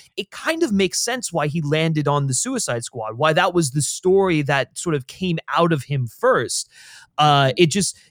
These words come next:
when you look at all of these characters and you look at the stuff that James Gunn has gone through, like, in his personal life and just, like, the, the, the kind of, uh, thing that went down that kind of, that, that caused his firing from Disney.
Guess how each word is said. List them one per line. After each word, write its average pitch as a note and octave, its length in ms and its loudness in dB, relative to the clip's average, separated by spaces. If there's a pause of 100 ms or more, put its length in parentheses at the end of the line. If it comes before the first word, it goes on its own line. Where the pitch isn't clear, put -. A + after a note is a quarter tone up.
(260)
when A3+ 160 -4
you A#3+ 120 0
look D4+ 160 -2
at C#4 60 2
all B3 160 4
of F#3 80 2
these D#3 180 0
characters F#3+ 680 2
and F3 100 2
you E3 140 2
look F3 160 0
at F3 80 -10
the D#3 60 -6
stuff - 240 -4
that D#3 80 -4
James C#3+ 340 -2
Gunn G3 320 2
has G3 180 0
gone D3+ 240 0
through, C#3 320 0
like, A#2+ 220 -6
in C3 80 -4
his A#2 100 -6
personal A#3 580 0
life D3 380 2
and C#3 160 -4
just, B2+ 220 -4
like, C3+ 160 -4
the, D3+ 180 0 (100)
the, B2 200 -6 (480)
the D#3+ 140 -4
kind F#3 340 -2
of, B2+ 160 -6 (380)
uh, C3+ 240 2 (420)
thing G#3 360 2
that D#3 200 2
went C#3+ 260 0
down D3+ 380 4
that C#3 160 -2
kind D3 280 -2
of, C3 120 -4
that, C#3+ 180 -2
that C#3 220 -4
caused D#3 380 0
his C#3+ 160 -2
firing D3 400 2
from B2 220 -4
Disney. D#3 540 0